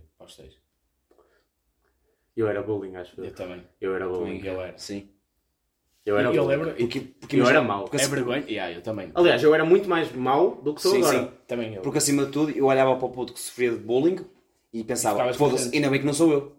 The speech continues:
Speaker 1: Yeah.
Speaker 2: Yeah.
Speaker 3: Foda-se,
Speaker 1: E
Speaker 3: que
Speaker 1: tinha
Speaker 3: merda. E quando eras tu, tipo, "Oh, filho da puta, apetece-me chorar,
Speaker 1: Yeah.
Speaker 3: partir esta merda toda."
Speaker 1: E nós tínhamos um, tinha um, um, pá, um rapaz tinha um problema, tipo,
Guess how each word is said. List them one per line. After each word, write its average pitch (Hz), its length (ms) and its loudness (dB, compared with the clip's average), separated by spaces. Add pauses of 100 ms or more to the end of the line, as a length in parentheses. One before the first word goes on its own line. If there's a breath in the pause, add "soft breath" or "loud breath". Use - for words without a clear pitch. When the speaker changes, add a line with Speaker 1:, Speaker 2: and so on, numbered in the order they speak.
Speaker 1:
Yeah. 104 220 -6
Speaker 2:
Yeah. 113 300 0
Speaker 3:
Foda-se, 139 520 0
Speaker 1:
E 143 40 -6
Speaker 3:
que 143 60 -10
Speaker 1:
tinha 139 120 -6
Speaker 3:
merda. 147 280 4
E 165 60 4
quando 180 140 4
eras 170 240 4
tu, 180 160 -2
tipo, - 200 -12
"Oh, - 120 -20
filho - 180 -14
da 104 80 -12
puta, - 340 -14
apetece-me 117 280 -6
chorar, 120 380 -2
Speaker 1:
Yeah. 113 120 -2
Speaker 3:
partir 131 180 -2
esta 127 180 -4
merda 120 260 -4
toda." 127 560 0
Speaker 1:
E - 20 -10
nós 131 160 -6
tínhamos 123 360 -6
um, 120 140 -6
tinha 113 220 -12
um, 104 280 -16
um, 85 420 -16
pá, 87 140 -12
um 92 60 -14
rapaz 98 320 -14
tinha 98 140 -18
um 95 80 -14
problema, 98 520 -12
tipo, - 120 -20